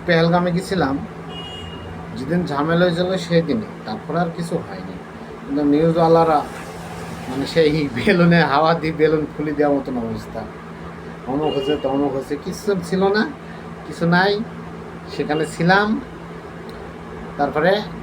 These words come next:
এক তারিখে সেখানেই ছিলাম, মানে এপ্রিল মাসের, আহ, মে মাসের এক তারিখে ছিলাম। আমাদের টিকিট ছিল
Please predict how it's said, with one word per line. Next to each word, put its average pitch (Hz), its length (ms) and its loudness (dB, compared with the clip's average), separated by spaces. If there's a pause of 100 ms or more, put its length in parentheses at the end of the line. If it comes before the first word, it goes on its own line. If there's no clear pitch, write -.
এক 156 240 0
তারিখে 185 480 4 (140)
সেখানেই 185 480 4
ছিলাম, 117 260 -4 (1500)
মানে 139 160 2
এপ্রিল 170 320 4
মাসের, 170 560 4 (1160)
আহ, 135 100 2
মে 156 200 2
মাসের 185 300 4
এক 165 180 4
তারিখে 127 220 0
ছিলাম। 107 240 -10 (1300)
আমাদের 135 300 -2
টিকিট 147 260 -2
ছিল 156 160 -4